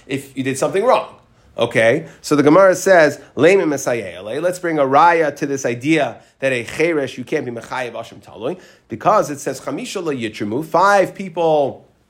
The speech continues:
should not take truma. But in Tarmu, and if they did in fact separate truma, tr-, trumas on truma.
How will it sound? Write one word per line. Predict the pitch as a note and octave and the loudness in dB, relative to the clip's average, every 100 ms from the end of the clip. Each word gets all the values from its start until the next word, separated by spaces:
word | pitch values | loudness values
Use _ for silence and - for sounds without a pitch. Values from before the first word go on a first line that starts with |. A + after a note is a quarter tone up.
| _ _ _ _ - | _ _ _ _ -20
should | - D3+ | -4 2
not | C#3+ C#3 - | 2 2 -2
take | C3+ A#2+ | -6 -6
truma. | - A2 C3+ | -6 -6 -2
But | C3+ | -2
in | D3 | 0
Tarmu, | F#3 C4 G#3 E3 G3 - - | 4 4 6 2 2 -10 -4
and | D3 | 0
if | D3+ | 0
they | D3 | 0
did | C3+ B3 | -2 -2
in | A#3+ | -4
fact | F#3 D#3 C#3+ - | 0 0 0 -2
separate | E3 - C3+ A#2+ | -2 -2 -2 -4
truma, | - A2 A#2 D#3+ - _ | -4 -2 -2 -4 -12 _
tr-, | - - _ _ _ _ | -18 -18 _ _ _ _
trumas | F3 F#3+ B3 | 2 4 4
on | G3 D#3 | 2 0
truma. | - G#2 - | 0 -2 -6